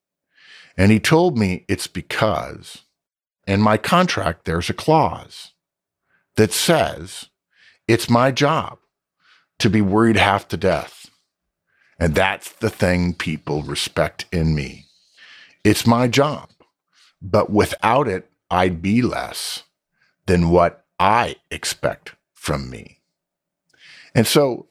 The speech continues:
I had this revelation that if both the military and corporate America and corporations in general, large organizations,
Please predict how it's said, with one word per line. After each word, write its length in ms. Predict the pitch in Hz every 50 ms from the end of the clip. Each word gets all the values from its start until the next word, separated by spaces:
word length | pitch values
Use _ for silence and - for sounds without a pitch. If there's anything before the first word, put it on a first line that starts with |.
| _
I 80 | - 113
had 260 | 123 151 175 196 175
this 160 | 156 - -
revelation 600 | 139 135 120 135 127 120 - - - 107 95 90 -
that 160 | 143 - 104
if 180 | 202 170 - _ -
both 340 | 156 170 196 311 - - -
the 100 | - 131
military 840 | 131 135 143 151 143 113 - - - 78 69 60 50 - - _ _ _ _ _ _ _ _ _ _ _ _ _ _ _ _ _ _ _
and 320 | 143 147 185 233 254 240 -
corporate 340 | - - 151 143 - - 95
America 380 | 82 87 65 - - - - _ _ _ _ -
and 640 | 170 185 208 220 214 190 170 147 143 139 131 - - - - - - _ -
corporations 640 | - 151 131 101 113 117 113 104 - - 92 85 82
in 120 | 78 76
general, 280 | 73 - 87 80 76 73
large 240 | 76 76 80 80 80
organizations, 520 | 78 76 78 80 78 - 76 71 - -